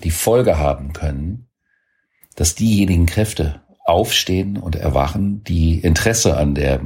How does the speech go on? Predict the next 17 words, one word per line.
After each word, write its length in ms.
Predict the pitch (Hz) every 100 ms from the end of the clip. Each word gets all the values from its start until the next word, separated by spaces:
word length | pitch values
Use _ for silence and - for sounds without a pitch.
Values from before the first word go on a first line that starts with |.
| 73
Vielfalt 760 | - - 101 101 - 64 64 82
unserer 560 | 69 69 69 64 65 - - _ _
möglichen 440 | 87 82 82 82
Systeme 560 | 71 71 - 87 78 65
haben 400 | 65 69 78 127 - - - - _ _ _ _ _ - _ -
und 280 | 87 82
dafür 300 | 90 90 -
dann 160 | 98 82
auch 200 | - 87
einstehen. 760 | 98 101 - - 64 62 - -
Im 80 | -
Moment 320 | 80 80 95
ist 160 | - 92
das 140 | 87
noch 160 | 80 80
so 100 | 80
ein 520 | 76 71 73 80